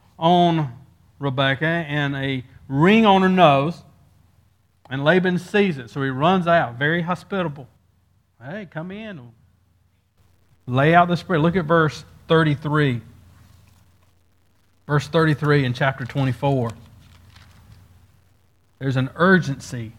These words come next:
of the servant's mission. Verse thirty-three says, "Then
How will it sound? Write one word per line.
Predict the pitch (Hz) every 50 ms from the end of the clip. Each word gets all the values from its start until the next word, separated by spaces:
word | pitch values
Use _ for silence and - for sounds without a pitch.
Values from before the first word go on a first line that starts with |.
| - _ - _ _ _ _ _ _
of | - 123 117 110
the | 123
servant's | - - - 147 143 127 127 120 117 - - - 123
mission. | 123 131 143 147 143 - - 127 113 104 - - - - - - - _ _ _ _ _ _ _ _ _ _ _ _ _ _ _ _ _ _ _ _ _ _ _ _ _ _ _ _ _ _ _ _ _ _ _ _ _ _ _ _ _ _ _ _ _ _ _ -
Verse | 135 123 -
thirty-three | - 151 143 135 127 - 139 143 143 139
says, | 135 - 143 139 135 135 127 123 120
"Then | 120 135 143 147 143 139 131 135